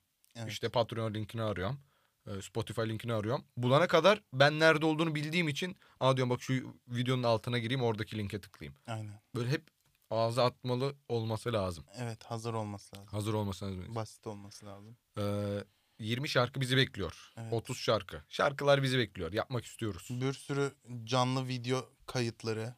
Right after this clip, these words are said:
Speaker 1: YouTube için. Başka şeyler. Ee, kendi kullandığımız ürünlerin tanıtımı.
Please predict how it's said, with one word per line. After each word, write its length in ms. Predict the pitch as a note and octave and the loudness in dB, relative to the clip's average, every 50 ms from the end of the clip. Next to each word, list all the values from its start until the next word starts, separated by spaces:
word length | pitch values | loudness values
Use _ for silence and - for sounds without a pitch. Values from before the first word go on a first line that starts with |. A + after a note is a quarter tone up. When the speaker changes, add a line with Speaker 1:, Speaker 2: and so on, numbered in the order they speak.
| _ - - - | _ -20 -16 -10
Speaker 1:
YouTube 360 | B2 A#2 A#2 A2+ - A#2 A2 | -6 -6 -4 -4 -4 -6 -8
için. 320 | A2 - - - A2+ A2 A#2+ _ _ _ _ _ _ _ _ _ _ _ _ _ _ _ - | -8 -8 -8 -8 -8 -8 -10 _ _ _ _ _ _ _ _ _ _ _ _ _ _ _ 0
Başka 360 | - B2+ A#2+ - - - D3 | 2 2 4 2 2 0 0
şeyler. 560 | B2+ - - B2 A2+ G#2 G#2 G2 G#2+ - - _ _ _ _ _ - | 0 2 0 0 0 0 -4 -6 -8 -12 -18 _ _ _ _ _ -6
Ee, 480 | A#2 A#2 A2+ A2+ A2+ A2+ A2+ A2 A2 A2+ - - - B2+ B2+ B2 B2 A#2+ - | -4 -2 0 0 0 0 -2 -2 -2 -4 -6 -8 -10 -12 -16 -18 -18 -18 -10
kendi 300 | - - B2 B2 B2+ C3 | -4 0 0 0 0 -2
kullandığımız 800 | - - - B2+ B2 B2 B2 B2 B2 B2+ B2+ B2+ B2+ B2 A#2+ A#2 | -4 -4 -2 0 2 2 2 2 2 0 -2 -2 -2 -2 -4 -6
ürünlerin 640 | - B2+ B2+ A#2+ B2 B2 B2 A#2+ A#2+ A#2 B2 A#2+ | -6 -4 -2 0 0 0 0 -2 -2 -2 -2 -4
tanıtımı. 580 | A#2 - - A#2+ B2 A2+ - - G#2+ G2+ A2 A#2+ | -4 -6 -6 -6 -6 -6 -8 -8 -10 -10 -10 -12